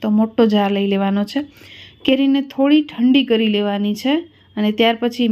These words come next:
મિક્સીના જારમાં ઉમેરી અને તેને પીસી લેશું. તો એકદમ મહીમ આપણે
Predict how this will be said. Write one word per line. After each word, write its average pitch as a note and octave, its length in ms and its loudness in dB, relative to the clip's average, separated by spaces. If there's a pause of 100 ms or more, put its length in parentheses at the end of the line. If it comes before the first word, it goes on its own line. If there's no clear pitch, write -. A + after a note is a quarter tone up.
મિક્સીના G#3+ 420 -2
જારમાં G#3+ 420 0
ઉમેરી A3+ 380 2 (100)
અને F#3+ 220 -2
તેને G#3 200 0 (200)
પીસી A3 420 -2
લેશું. F#3 320 0 (960)
તો B3 60 4 (100)
એકદમ A#3 400 0 (120)
મહીમ A#3+ 280 -2 (120)
આપણે G3+ 280 -6